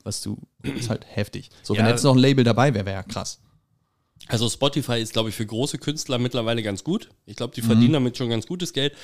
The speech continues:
Speaker 2: Die Kleinen
Speaker 1: Ja.
Speaker 2: sind halt am Arsch. Und
Speaker 1: Ja.
Speaker 2: dann wär's eigentlich schon cool. Ich hab, ich hab's, ich kann ja auch offen sagen, ich hab, nachdem ich das gelesen hatte, Spotify gekündigt und es gab ein Probeabo bei Apple Music, hab ich runtergeladen.
Speaker 1: Ja.
Speaker 2: Ist halt Rotz, Alter. Das funktioniert,
Speaker 1: Ja?
Speaker 2: äh,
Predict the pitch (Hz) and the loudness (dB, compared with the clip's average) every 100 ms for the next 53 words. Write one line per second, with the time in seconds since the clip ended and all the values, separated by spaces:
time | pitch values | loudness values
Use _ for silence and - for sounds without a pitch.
0 | - - 104 - 113 120 113 98 98 80 | -20 -14 -6 2 4 4 2 -2 -4 -10
1 | - 87 - - 113 127 131 113 110 160 | -14 -14 -8 -2 2 4 2 2 -2 -2
2 | 151 135 123 - 147 139 123 131 - 120 | -2 -2 -4 0 0 0 0 -2 -4 -4
3 | 143 - - 117 - 143 123 - 135 123 | -4 -6 -8 -8 -2 0 0 -2 -6 -2
4 | 123 160 127 120 - 120 117 104 139 135 | 0 0 -2 -6 -8 -4 -4 0 0 0
5 | 120 - 107 156 170 156 160 151 - - | -2 -6 -2 0 0 -2 -4 -8 -10 -18
6 | - - _ _ - - 139 123 131 120 | -20 -20 _ _ -8 -4 -2 0 0 0
7 | 113 113 165 196 180 - 127 123 117 120 | -2 -2 0 2 -2 0 0 0 0 -2
8 | 113 - 151 156 92 127 117 98 110 107 | -2 0 0 0 -2 -4 -4 -6 -4 0
9 | 123 190 190 185 131 117 123 135 123 113 | 0 0 -2 -4 -10 -6 -4 -4 -2 -2
10 | 113 107 - 131 117 139 - - - 92 | 0 0 0 -2 -4 -6 -6 -14 -16 -18
11 | 98 104 - 113 120 143 160 - | -14 -12 -6 0 2 2 2 -4